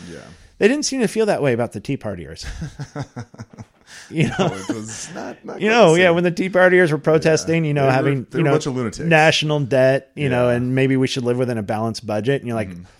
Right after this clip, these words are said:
Speaker 2: that, that to them was the most insane thing. You know,
Speaker 1: Th-, those people are radicals.
Speaker 2: Yeah. What do you mean?
Speaker 1: Those are
Speaker 2: What do you
Speaker 1: radicals.
Speaker 2: mean only spend what we bring in?
Speaker 1: Yeah.
Speaker 2: Like, that's, you know, that's gotta be some sort of racist code that
Speaker 1: The,
Speaker 2: they're bringing
Speaker 1: oh,
Speaker 2: about.
Speaker 1: huge
Speaker 2: They couldn't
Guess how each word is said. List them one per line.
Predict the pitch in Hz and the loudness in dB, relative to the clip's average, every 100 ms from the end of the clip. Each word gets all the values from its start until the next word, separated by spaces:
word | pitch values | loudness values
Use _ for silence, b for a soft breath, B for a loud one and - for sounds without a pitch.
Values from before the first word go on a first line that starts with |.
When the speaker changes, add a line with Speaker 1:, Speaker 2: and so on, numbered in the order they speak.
| - | 0
Speaker 2:
that, | 175 120 101 | 2 0 -4
that | 117 165 | 2 2
to | - | 2
them | 156 | 0
was | 147 123 | 0 -2
the | |
most | 127 - | -4 -4
insane | 120 - 127 117 | -6 -4 -4 -4
thing. | 110 107 87 104 | -6 -8 -8 -4
You | 131 | -2
know, | 120 107 | -2 -4
Speaker 1:
Th-, | 226 - | -8 -8
those | 196 | -6
people | 202 196 | -2 0
are | 180 | 2
radicals. | 170 175 - - - 170 | 4 2 -2 -10 -10 2
Speaker 2:
Yeah. | 156 104 | 4 4
What | 131 | 2
do | 196 | 0
you | |
mean? | 151 135 | 2 0
Speaker 1:
Those | |
are | 127 | 0
Speaker 2:
What | |
do | 139 | 0
you | |
Speaker 1:
radicals. | 139 123 - 285 220 | -2 -2 -2 0 2
Speaker 2:
mean | 196 160 | 2 2
only | 160 160 | 2 2
spend | 139 - 156 143 117 | 0 -4 -2 -2 -2
what | 120 | -2
we | 127 | -2
bring | 110 117 123 113 | -2 -2 -2 -2
in? | 104 90 82 98 | -4 -6 -10 -6
Speaker 1:
Yeah. | |
Speaker 2:
Like, | 127 139 | 0 2
that's, | 180 190 - - - - | 2 2 -2 -6 -14 -20
you | - 170 | -6 -2
know, | 143 | 2
that's | 165 - | 2 2
gotta | 185 180 | 2 2
be | 156 | 2
some | 151 | -2
sort | 135 139 | -2 -2
of | 107 | -2
racist | 101 123 127 - 117 - | -2 0 0 -2 -4 -8
code | - - 127 113 95 | -6 0 2 2 0
that | 95 | -6
Speaker 1:
The, | 120 | -4
Speaker 2:
they're | 123 | -2
bringing | 117 135 123 | 0 0 2
Speaker 1:
oh, | |
Speaker 2:
about. | 113 95 | 0 -2
Speaker 1:
huge | - - 110 | -6 -14 -2
Speaker 2:
They | 156 170 | 2 4
couldn't | 247 180 | 4 2